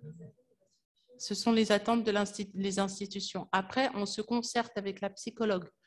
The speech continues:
de l'établissement et on définit ensemble, et l'animateur qui, qui est là avec nous, euh, après cours. Euh, voilà. Et on, on, c'est par groupe, c'est pas par personne. Moi, j'ai,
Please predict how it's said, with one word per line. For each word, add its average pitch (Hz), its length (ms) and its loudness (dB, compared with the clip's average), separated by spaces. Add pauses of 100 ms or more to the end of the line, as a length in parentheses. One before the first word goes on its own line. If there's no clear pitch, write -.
(240)
de 190 60 -2
l'établissement 190 720 -2 (400)
et 196 100 2
on 190 80 2
définit 208 400 2
ensemble, 220 460 0
et 220 80 2
l'animateur 220 580 0 (560)
qui, 214 240 -6
qui 214 200 -2
est 208 40 4
là 202 120 4
avec 202 220 0
nous, 220 280 2
euh, 180 280 2
après 185 280 -4
cours. - 400 -20 (400)
Euh, 175 220 -2
voilà. 170 340 -2 (100)
Et 190 300 -2
on, - 40 -6
on, 175 580 -6
c'est - 160 -6
par 202 260 0
groupe, 214 340 -2 (380)
c'est - 140 -14
pas 208 120 2
par 196 280 -2
personne. 196 580 -6 (180)
Moi, 180 100 -6
j'ai, 190 140 0